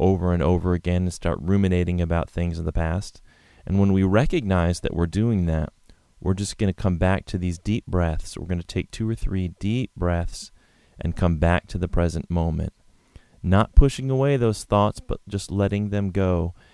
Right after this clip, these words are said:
and refocusing our awareness to the breath. And there also may come a point in the day where we're worried about something that's going to happen later in the day. Maybe you have duty coming up, or maybe there's, uh,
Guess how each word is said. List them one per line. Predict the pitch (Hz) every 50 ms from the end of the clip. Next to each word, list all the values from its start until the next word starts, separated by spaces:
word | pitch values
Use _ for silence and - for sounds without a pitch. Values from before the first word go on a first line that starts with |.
| _ - - _ _ _ _ _
and | - 87 87 85
refocusing | 82 82 87 98 101 95 - - 95 92 - 95 - - 90 90 87
our | 73 82 85
awareness | 80 80 80 85 85 87 87 85 82 -
to | - - 85
the | 78
breath. | 78 73 76 73 73 76 - - - _ _ _ _ _ _ _ _ - _ _ _ _ _ _ - -
And | 95 101
there | 98 92
also | 123 147 175 175 - 139
may | 123 110 110
come | - - 107 101 98
a | 92
point | - - 101 98 92 -
in | - 92
the | 92 90
day | 87 92 90 92 92 92
where | 87 90 87
we're | 85 85 90
worried | 87 82 90 95 98 104 110 101
about | 95 87 87 - -
something | - - 90 85 87 90 90
that's | 90 87 85 -
going | - - 95 92
to | 95
happen | 95 104 113 131 139 - - 73 58
later | 62 55 - - 58
in | - -
the | 50 - -
day. | - - - - - - - - - - _ _ _ _ _ _ _ _ _ -
Maybe | - - 85 82 85
you | 87 90
have | 90 87 85 80
duty | 80 85 90 90 87 87
coming | - - 90 73 73 76 69 52
up, | 53 60 50 - - -
or | - - - - - - _ - _ - - - - _ _ -
maybe | - - 85 87 82 90
there's, | 87 73 76 78 78 76 - -
uh, | - - - - - - - - - -